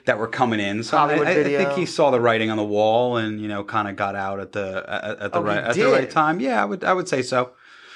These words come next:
Speaker 2: Wow.
Speaker 1: Yeah.
Speaker 2: So it's not even that, um, he saw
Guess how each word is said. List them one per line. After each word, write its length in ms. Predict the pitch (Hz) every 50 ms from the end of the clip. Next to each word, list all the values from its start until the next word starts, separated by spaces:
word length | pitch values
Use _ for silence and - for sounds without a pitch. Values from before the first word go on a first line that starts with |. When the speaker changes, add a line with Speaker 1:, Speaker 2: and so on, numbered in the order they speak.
| - - -
Speaker 2:
Wow. 220 | 160 160 160 143 -
Speaker 1:
Yeah. 220 | 160 156 127 113 - - _ _ - - _
Speaker 2:
So 200 | - - 208 202
it's 140 | 185 185 -
not 200 | 190 202 214 220 214
even 360 | 214 214 208 180 196 185 175
that, 420 | 165 170 170 160 160 151 156 -
um, 640 | 170 160 156 156 156 151 151 151 147 143 139 139 - _ _ _ - -
he 300 | - - - 180 175 160
saw 800 | - - - 180 170 160 165 160 156 156 151 151 147 143 143 139